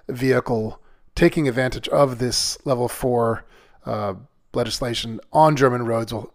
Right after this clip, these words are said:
similarly have to be fully beefed up for the, uh, eventuality of something going wrong. The, the other thing that's so interesting, though, is the need for backup drivers. Again, this is to be expected, and it's certainly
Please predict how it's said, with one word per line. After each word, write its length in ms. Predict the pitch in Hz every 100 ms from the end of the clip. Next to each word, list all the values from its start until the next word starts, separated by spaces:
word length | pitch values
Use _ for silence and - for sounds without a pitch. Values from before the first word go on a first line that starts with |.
| -
similarly 500 | - 156 143 117 107
have 240 | - 127 -
to 100 | 123
be 340 | 110 107 107 - _ _ _ -
fully 360 | - 135 117
beefed 380 | 107 120 113 -
up 300 | 107 104 - - -
for 420 | - - 131 113
the, 360 | 104 104 104 101
uh, 200 | 95 92 -
eventuality 720 | 127 113 - 185 190 143 131
of 80 | 117
something 240 | 123 113
going 200 | 110 104
wrong. 360 | 110 110 90 87 - - - - -
The, 560 | 175 139 165 180 160 165
the 220 | 147 151
other 160 | - 302
thing 160 | 208
that's 120 | 156
so 160 | - 147
interesting, 360 | 135 - 131 127
though, 340 | 123 120 131
is 680 | 170 131 127 120 117 113 - -
the 220 | 127 127
need 400 | 127 131 127 120
for 480 | - - 123 123 117
backup 400 | 113 110 110 107
drivers. 420 | 147 147 107 101
Again, 240 | 113 131 113
this 220 | 127 -
is 420 | 123 120 - - - - -
to 80 | 131
be 100 | 123
expected, 580 | 113 - 220 214 - 117
and 160 | 113
it's 160 | 123 -
certainly 580 | - 147 143 135 131